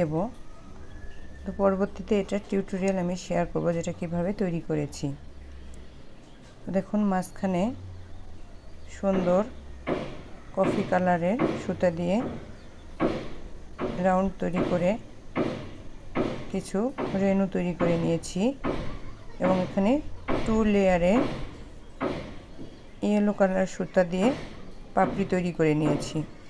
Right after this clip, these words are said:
এবং এটিকে রাবার ব্যান্ডে সবুজ কালার সুতা দিয়ে দেখুন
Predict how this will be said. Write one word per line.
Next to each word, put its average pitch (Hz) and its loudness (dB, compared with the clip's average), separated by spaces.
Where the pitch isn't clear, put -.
এবং 208 2
এটিকে 196 2
রাবার 190 8
ব্যান্ডে 175 6
সবুজ 196 2
কালার 190 2
সুতা 180 2
দিয়ে 180 4
দেখুন 196 4